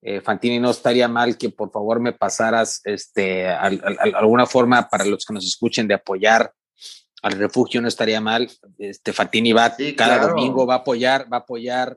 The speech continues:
Speaker 1: este, a este refugio. Tienen varios perritos, este, en adopción que recogen en la calle, este, los, los, los tienen ahí, los atienden, los cuidan, ya hay, contratan veterinarios que los atienden, les llevan, este, medicamento, les llevan alimento,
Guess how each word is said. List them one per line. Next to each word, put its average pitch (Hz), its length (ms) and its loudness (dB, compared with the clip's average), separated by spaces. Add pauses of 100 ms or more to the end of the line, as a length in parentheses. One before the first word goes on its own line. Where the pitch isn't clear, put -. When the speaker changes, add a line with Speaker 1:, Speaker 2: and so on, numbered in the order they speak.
Speaker 1:
este, 104 380 -18
a 104 80 -8
este 107 300 -4
refugio. 143 640 0 (360)
Tienen 127 300 2
varios 127 300 4
perritos, 117 680 -2
este, 98 560 -6
en 101 100 -4
adopción 98 320 -2
que 123 100 0
recogen 113 360 0
en 107 100 -4
la 98 140 0
calle, 117 500 2
este, 98 420 -8
los, 95 320 -4
los, 101 320 -2
los 95 440 -8
tienen 117 280 2
ahí, 113 400 4 (380)
los 101 260 0
atienden, 120 680 2
los 101 220 -6
cuidan, 117 480 2
ya 104 140 2
hay, 110 200 2 (160)
contratan 110 480 -2
veterinarios 104 640 -2
que 104 80 -8
los 92 120 -14
atienden, 110 460 -2
les 95 140 -8
llevan, 107 400 -2
este, 90 320 -10
medicamento, 95 640 -2
les 98 120 2
llevan 104 200 0
alimento, 110 640 0